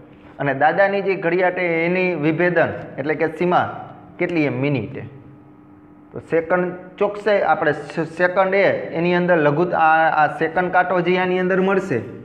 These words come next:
એની મદદ સચોટતા વધુ હોય છે, આમાં સચોટતા કેવી હોય છે? ઓછી. હવે, હવે આના ઘડિયાળે, સમજો બાળકો, આને આ ઘડિયાળે હવે શું કે જોઈજો, પરંતુ digital ઘડિયાળ ધીમી ચાલતી હોય,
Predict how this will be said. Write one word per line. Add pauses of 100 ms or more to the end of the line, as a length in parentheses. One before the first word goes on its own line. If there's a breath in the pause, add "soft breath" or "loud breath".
(320)
એની
મદદ
સચોટતા
વધુ
હોય
છે,
આમાં
સચોટતા
કેવી
હોય
છે?
ઓછી. (160)
હવે, (920 loud breath)
હવે (240)
આના
ઘડિયાળે, (260)
સમજો
બાળકો, (160)
આને
આ
ઘડિયાળે (340)
હવે
શું
કે
જોઈજો, (960)
પરંતુ
digital
ઘડિયાળ
ધીમી
ચાલતી
હોય,